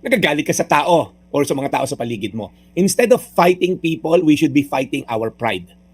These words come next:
Instead of forcing our will, we should be surrendering to God's will. Kaya ito pong call to action ko sa mga taong may tensyon sa pamilya or maring sa laking ng bansa.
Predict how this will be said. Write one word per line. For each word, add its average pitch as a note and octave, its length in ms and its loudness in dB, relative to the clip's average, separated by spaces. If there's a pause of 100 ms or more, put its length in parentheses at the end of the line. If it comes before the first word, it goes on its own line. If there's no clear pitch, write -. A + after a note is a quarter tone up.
(400)
Instead F3+ 400 2
of G3+ 80 -2
forcing F#3 520 2
our D3 280 4
will, G3 320 2 (280)
we E3+ 120 4
should F3+ 160 -2
be D#3+ 120 -2
surrendering D#3+ 600 -2
to D#3 120 -8
God's B2 360 -2
will. G#2+ 240 -8 (280)
Kaya F3 160 2
ito F3+ 160 -2
pong G3+ 160 0
call F3+ 160 4
to F3+ 80 2
action D#3 320 -2
ko C#3+ 80 4
sa B2 160 -4
mga B2+ 280 -2
taong B2 200 0
may B2+ 160 -2
tensyon C3 600 0 (320)
sa - 120 -8
pamilya E3+ 600 2 (360)
or C3+ 160 0
maring G#2+ 360 -10
sa G#2+ 240 -6
laking A#2+ 360 -2
ng A#2+ 120 -4
bansa. B2+ 440 -2